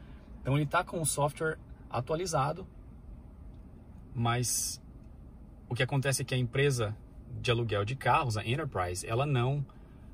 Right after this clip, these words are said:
não fa-, ela não paga pelo software, ela, ela não,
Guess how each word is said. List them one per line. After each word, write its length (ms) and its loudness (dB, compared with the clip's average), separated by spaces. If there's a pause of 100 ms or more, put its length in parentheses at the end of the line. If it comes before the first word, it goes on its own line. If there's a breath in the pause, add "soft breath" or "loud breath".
(120)
não 180 4
fa-, 220 0
ela 160 6
não 180 4
paga 280 6
pelo 160 -4
software, 480 2
ela, 200 -4
ela 140 -2
não, 180 0